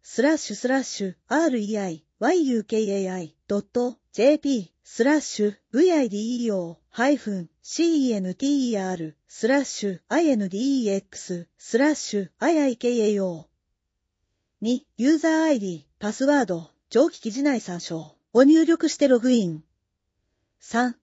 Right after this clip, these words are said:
ビデオセンターの最下部に表示される体験談シリーズから視聴可能。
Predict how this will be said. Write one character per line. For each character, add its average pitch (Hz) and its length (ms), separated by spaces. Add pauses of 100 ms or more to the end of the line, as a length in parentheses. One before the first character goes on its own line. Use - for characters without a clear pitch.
ビ 208 100
デ 254 140
オ 339 80
セ 359 180
ン 339 60
タ 262 140
ー 214 40
の 180 100
最 240 240
下 262 120
部 220 100
に 180 180
表 202 200
示 214 80
さ 214 160
れ 202 100
る 190 220 (100)
体 262 200
験 320 200
談 262 180
シ - 140
リ 220 200
ー - 20
ズ 170 240 (120)
か 214 120
ら 233 100
視 - 80
聴 254 200
可 226 120
能。 196 320